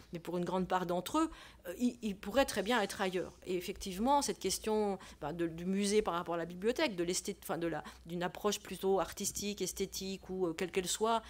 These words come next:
ou bien, euh, même, euh, dans un institut de recherche, donc, euh, c'est, c'est, cette idée qu'elle pourrait être ailleurs,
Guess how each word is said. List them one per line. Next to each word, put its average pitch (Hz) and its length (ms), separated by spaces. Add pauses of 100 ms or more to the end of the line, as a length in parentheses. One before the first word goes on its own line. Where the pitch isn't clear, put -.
(140)
ou 196 80
bien, 190 400
euh, 165 320
même, 180 260
euh, 160 220 (100)
dans 165 260
un 160 280
institut 156 260
de 185 60
recherche, 202 360
donc, 170 200
euh, 170 40 (240)
c'est, - 180
c'est, 160 240
cette - 260
idée 214 200
qu'elle 160 260
pourrait 214 360
être 196 200
ailleurs, 220 360